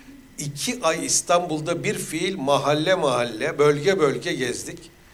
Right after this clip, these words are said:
On üç bin oyu maalesef, kendilerine maalesef diyorum, sekiz yüz altı bin oya çıkarttılar. Halk kime ne vereceğini çok iyi biliyor. Halkımız o kadar, e,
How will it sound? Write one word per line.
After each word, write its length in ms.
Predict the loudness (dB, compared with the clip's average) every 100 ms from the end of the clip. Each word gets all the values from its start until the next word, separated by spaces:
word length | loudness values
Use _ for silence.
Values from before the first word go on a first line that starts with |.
| -20 -8 2
On 120 | 2
üç 260 | 2 -2
bin 140 | -4 -4
oyu 360 | -4 -4 -4 -8 -4
maalesef, 640 | 0 2 2 2 -2 -2
kendilerine 560 | -2 -2 -2 -2 0 0
maalesef 640 | 2 -2 -4 -8 -10 -16
diyorum, 300 | -16 -12 -12 -14 -14
sekiz 460 | -10 -8 -8 -10 -10
yüz 140 | -6
altı 320 | -6 -6 -6
bin 100 | -4
oya 180 | -4 -4
çıkarttılar. 800 | -4 -6 -14 -16 -12 -10 -10 -12 -20 -20 -20 -20
Halk 440 | -2 0 0 -6 -16 -20 -20 -20 -18
kime 460 | -10 -2 2 2 2 -10 -2
ne 200 | 0 4
vereceğini 680 | 2 2 -2 -4 -4 -6
çok 300 | -6 -6 -10
iyi 140 | -14 -16
biliyor. 420 | -16 -14 -14 -14 -20 -6
Halkımız 520 | -6 -4 -6 -6 -6
o 120 | -6
kadar, 280 | -4 -2 -2 -6 -18 -20 -20 -20
e, 60 | -4